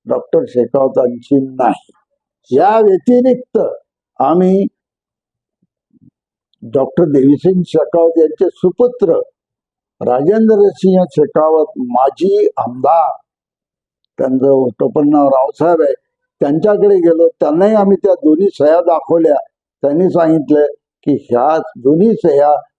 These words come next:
माझ्या वडिलांच्या नाही. तेव्हा त्यांचंही स्टेटमेंट पोलिसनी किंवा आपण घेऊ शकता, म्हणजे याला पुष्टी येईल.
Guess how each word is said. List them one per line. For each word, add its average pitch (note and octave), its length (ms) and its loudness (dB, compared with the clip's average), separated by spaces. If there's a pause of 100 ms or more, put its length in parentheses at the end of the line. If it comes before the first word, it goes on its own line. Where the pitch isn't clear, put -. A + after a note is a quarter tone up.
(140)
माझ्या B2 320 0
वडिलांच्या A#2+ 720 -2
नाही. C#3+ 440 -2 (540)
तेव्हा C#3+ 300 0 (360)
त्यांचंही C3+ 520 0
स्टेटमेंट F3+ 680 -2
पोलिसनी E3 540 0
किंवा D#3 360 0 (320)
आपण D#3 380 -2
घेऊ C#3+ 260 2
शकता, E3 420 -2 (420)
म्हणजे C#3+ 360 0 (280)
याला C#3 220 0
पुष्टी D#3 520 -2
येईल. F#3 380 2